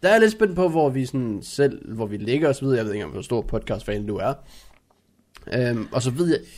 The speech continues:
jeg vil lige sige, jeg har altså ikke også på. Jeg, jeg kører det ikke andet end Ash Juice, så jeg ved ikke, om du har smittet relevant ind på din.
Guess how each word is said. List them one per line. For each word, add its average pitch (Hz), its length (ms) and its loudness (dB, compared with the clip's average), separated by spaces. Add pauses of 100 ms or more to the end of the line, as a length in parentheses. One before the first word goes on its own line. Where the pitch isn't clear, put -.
(160)
jeg 156 180 2
vil 170 80 4
lige 190 140 2
sige, 170 240 0 (220)
jeg 160 140 2
har 185 120 0
altså 135 160 2
ikke 135 180 0
også 190 160 -4
på. - 320 -6 (2000)
Jeg, 139 140 0
jeg 135 140 -2
kører 160 140 4
det 151 80 4
ikke 143 140 2
andet 143 120 4
end 127 80 2
Ash 113 380 -2
Juice, 104 200 -8
så 117 80 -2
jeg 120 120 0
ved 147 160 4
ikke, 139 140 2
om 131 60 -2
du 147 120 0
har 135 60 0
smittet 113 420 -2
relevant 113 380 -2
ind 120 140 -2
på 123 60 -2
din. 117 280 -4